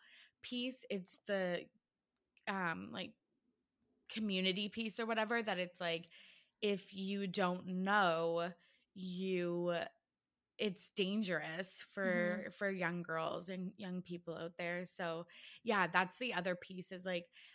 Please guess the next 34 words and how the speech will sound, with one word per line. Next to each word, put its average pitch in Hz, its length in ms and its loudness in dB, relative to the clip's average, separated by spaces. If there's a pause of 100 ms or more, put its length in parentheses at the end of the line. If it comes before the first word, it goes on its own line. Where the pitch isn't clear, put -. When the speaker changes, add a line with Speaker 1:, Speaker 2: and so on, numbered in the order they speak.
(140)
Speaker 1:
I 190 200 4
even 226 500 0
noticed 190 520 0
that, - 200 -2
like, 175 340 2 (920)
so 247 280 0
I 196 240 2
unfollowed, 180 920 -2
it's - 180 -4
funny 202 220 -2
how, 202 300 0 (100)
how 208 140 -4
much 180 280 -2
I, 180 360 -2 (500)
I 220 80 2
weirdly 254 460 4
love 180 360 2
them. 175 340 0 (180)
I 190 120 0
have 202 120 0
a, 226 140 6 (120)
I 220 100 10
have 240 120 6
a 254 60 6
love-hate 185 480 2
relationship 185 640 -6
with 208 140 -12
them, 208 200 -2
but 196 120 -4
I 190 160 2 (140)
unfollowed 202 540 4
all 185 120 2
the 185 100 -2
Kardashians 175 840 -2